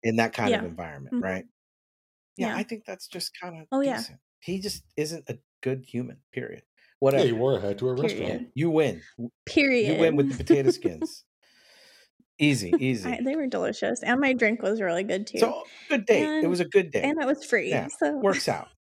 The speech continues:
Speaker 1: I think, I think we end that s-, in that
Speaker 2: And I
Speaker 1: segment.
Speaker 2: left him a twenty dollar tip,
Speaker 1: Oh, that's,
Speaker 2: so. <laughs>
Speaker 1: see, uh, let's end that segment on all the high points. You didn't have to live with somebody that could have been truly harmful for your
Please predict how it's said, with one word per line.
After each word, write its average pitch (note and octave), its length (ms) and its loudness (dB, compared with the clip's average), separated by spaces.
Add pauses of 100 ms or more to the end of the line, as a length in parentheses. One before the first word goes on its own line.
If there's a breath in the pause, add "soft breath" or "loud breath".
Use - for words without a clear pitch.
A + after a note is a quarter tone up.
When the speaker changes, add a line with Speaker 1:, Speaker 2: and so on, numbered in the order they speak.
(140)
Speaker 1:
I D3 140 2
think, E3 200 2
I D3 100 4
think E3 140 0
we D#3 200 2
end D3+ 120 2
that C#3+ 120 4
s-, - 200 -4
in C#3 200 2
that C#3 240 2 (180)
Speaker 2:
And D4 100 0
I E4 100 2
Speaker 1:
segment. D4+ 120 0
Speaker 2:
left D4+ 220 0
him C#4+ 160 2
a - 40 -14
twenty A#3 280 2
dollar G3 340 2
tip, F#3+ 340 0
Speaker 1:
Oh, F3 160 2
that's, F3 40 -6 (240)
Speaker 2:
so. A#3 60 0
<laughs> B3+ 80 -4
Speaker 1:
see, A#3 340 4
uh, A#2+ 340 -6
let's E3 220 2
end G3 160 2
that D3 160 2
segment C3+ 340 4
on A#2+ 120 4
all A#2 120 2
the G#2+ 100 2
high G#2+ 280 2
points. E2 480 -10
You B2+ 140 0
didn't D#3 220 -4
have C#3 240 0
to C#3 120 0
live A#2+ 260 2
with A2 180 -4
somebody G#2+ 420 0
that G2+ 180 -6
could B2 140 0
have A#2 80 -2
been G#2+ 160 -2
truly G2+ 400 -4
harmful F#2 460 -10
for F#2 240 -10
your F#2 320 -10